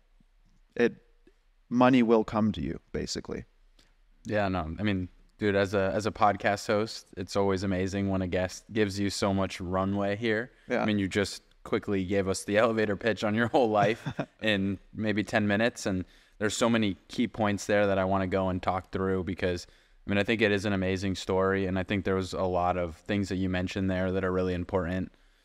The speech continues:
Speaker 2: like your ability to pivot, the ability for you to understand that things are, things were rough, but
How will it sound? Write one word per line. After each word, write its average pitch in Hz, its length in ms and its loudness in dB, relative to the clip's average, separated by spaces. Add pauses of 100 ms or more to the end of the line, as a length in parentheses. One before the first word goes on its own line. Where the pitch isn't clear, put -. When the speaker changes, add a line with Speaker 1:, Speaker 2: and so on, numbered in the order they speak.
(260)
Speaker 2:
like 95 200 -2
your 98 120 2
ability 98 420 2
to 95 80 -4
pivot, 95 500 0 (480)
the 95 200 0
ability 98 420 4
for 101 160 -2
you 95 280 0
to 95 240 -2
understand 95 720 -2
that 92 160 -4
things 98 300 -2
are, 87 340 -2 (160)
things 104 220 -2
were 92 120 0
rough, 92 440 0
but 87 320 -2